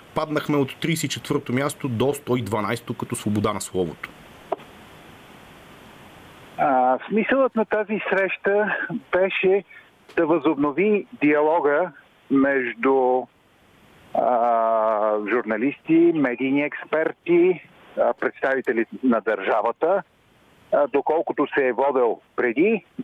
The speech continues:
Speaker 2: и да се изговорят, а, някои неща, а, които бяха дълго време премълчаване,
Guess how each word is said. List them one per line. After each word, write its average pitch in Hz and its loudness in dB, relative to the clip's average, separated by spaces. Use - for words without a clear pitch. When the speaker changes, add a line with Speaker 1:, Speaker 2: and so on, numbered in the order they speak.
Speaker 2:
и 214 2
да 170 -2
се 185 2
изговорят, 180 0
а, - 2
някои 165 0
неща, 165 -4
а, 151 0
които 175 0
бяха 170 0
дълго 220 2
време 196 0
премълчаване, 175 0